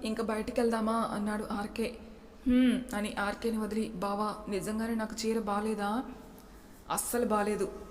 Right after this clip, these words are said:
"నిజం చెప్పు." ఆమె చేతిలో ఉన్న ఫోన్ తీసుకొని తను పంపిన మెసేజ్ ఓపెన్ చేసి చూపించాడు. గ్రీన్ కలర్ చీర భుజంపై వేసుకునుంది భాను. "బావా, ఈ ఫోటో ఎప్పుడు తీసావ్?"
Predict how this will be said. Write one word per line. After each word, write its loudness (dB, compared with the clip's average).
"నిజం 4
చెప్పు." 4
ఆమె 2
చేతిలో 0
ఉన్న 0
ఫోన్ -2
తీసుకొని -2
తను -2
పంపిన 0
మెసేజ్ 0
ఓపెన్ 0
చేసి -2
చూపించాడు. -2
గ్రీన్ 2
కలర్ 6
చీర 4
భుజంపై 0
వేసుకునుంది 0
భాను. 0
"బావా, 2
ఈ -2
ఫోటో 0
ఎప్పుడు 0
తీసావ్?" 0